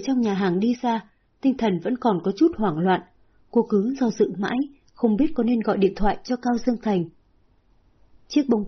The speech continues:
tai sao lại bị anh ấy cứ thế lấy đi chứ? Phải làm sao mới ổn đây?" Hoàng Ngân buồn chán vò đầu suy nghĩ. Cô vừa đi, vừa suy nghĩ xem rốt cuộc có nên chủ động liên lạc với anh không.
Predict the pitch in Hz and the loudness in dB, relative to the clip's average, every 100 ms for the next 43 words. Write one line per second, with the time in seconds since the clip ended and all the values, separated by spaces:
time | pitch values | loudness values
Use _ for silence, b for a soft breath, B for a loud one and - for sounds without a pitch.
0 | - 220 202 - _ - 240 190 208 - | -2 -2 -2 -6 _ 0 2 2 0 -2
1 | 220 208 202 214 269 269 220 208 233 220 | -2 2 2 2 0 2 4 4 4 4
2 | 262 247 294 320 - _ _ _ _ - | 4 4 2 2 -2 _ _ _ _ -4
3 | 208 175 180 202 226 226 - 190 156 226 | 0 2 0 -2 -4 -2 0 0 0 0
4 | 247 - _ _ _ _ _ _ _ _ | 0 -2 _ _ _ _ _ _ _ _
5 | _ _ - 185 160 214 202 185 180 147 | _ _ 0 0 2 2 2 4 2 2
6 | 196 185 220 285 214 170 175 156 156 214 | -4 -2 -2 0 0 2 2 0 -2 -2
7 | 202 233 269 - _ _ _ _ _ _ | 0 0 -2 -8 _ _ _ _ _ _
8 | _ _ _ _ - 233 190 165 175 202 | _ _ _ _ -2 0 2 0 0 0
9 | 202 _ _ - 226 233 254 233 262 254 | -2 _ _ 0 0 0 -4 -4 -6 -6
10 | 240 220 302 - 214 - - 240 233 202 | -6 -6 -6 -2 -2 -2 -2 -2 -2 -2
11 | 202 160 185 202 233 214 202 - 262 247 | -2 0 -2 0 -2 0 0 0 0 0
12 | 208 208 214 | 0 0 0